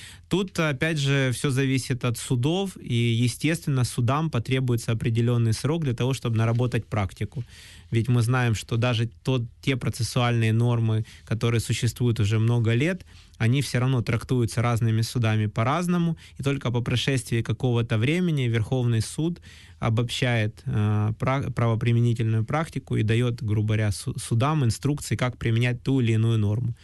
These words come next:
Тут тоже будут проблемы, безусловно, разные судьи будут по-разному читать эти законы,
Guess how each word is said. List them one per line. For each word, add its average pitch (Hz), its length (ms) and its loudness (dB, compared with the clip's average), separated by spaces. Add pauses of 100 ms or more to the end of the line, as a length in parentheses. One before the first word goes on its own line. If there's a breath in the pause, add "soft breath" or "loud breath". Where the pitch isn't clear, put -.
(140 loud breath)
Тут 143 200 0
тоже 120 260 0
будут 107 300 -2
проблемы, 156 460 2
безусловно, 151 640 0
разные 123 360 2
судьи 117 300 0
будут 104 240 0
по-разному 113 420 2 (120)
читать - 360 -4
эти 110 160 -2
законы, 185 500 -2